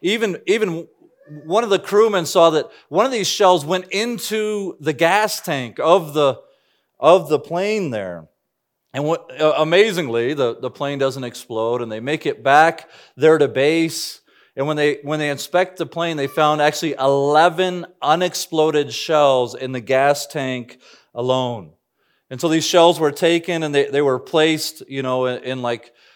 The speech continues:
th-, those who would examine those things and defuse the bombs. And, and they found that none of the shells actually had the charge that would detonate them. In fact, only one of them had something inside of it. It was a letter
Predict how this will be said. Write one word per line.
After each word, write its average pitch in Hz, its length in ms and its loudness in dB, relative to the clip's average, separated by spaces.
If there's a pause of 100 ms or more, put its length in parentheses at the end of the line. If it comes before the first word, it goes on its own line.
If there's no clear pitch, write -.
(140)
th-, 127 160 -12
those 139 280 -2
who 151 100 -4
would 127 160 -4
examine 127 600 -6
those 123 280 -6
things 123 340 -10
and 107 140 -12
defuse 135 500 -10
the 117 80 -6
bombs. 120 600 -4
And, 107 100 -12 (300)
and 135 120 -6
they 139 60 -4
found 175 320 -2
that 139 140 -2 (240)
none 160 220 0
of 214 60 -2
the 208 120 2
shells 175 400 2
actually 147 240 -4
had 147 160 0
the 127 80 -12
charge 165 540 4
that 139 100 0
would 117 180 -8
detonate 139 480 -2
them. 90 200 -14 (680)
In 135 80 -18
fact, 165 240 0
only 175 180 0
one 165 240 0
of 220 60 0
them 196 160 0
had 170 300 2
something 185 460 0
inside 151 480 2
of 117 100 -4
it. 113 80 -2
It 139 160 -2
was 147 180 -2
a 147 80 2
letter 139 840 -2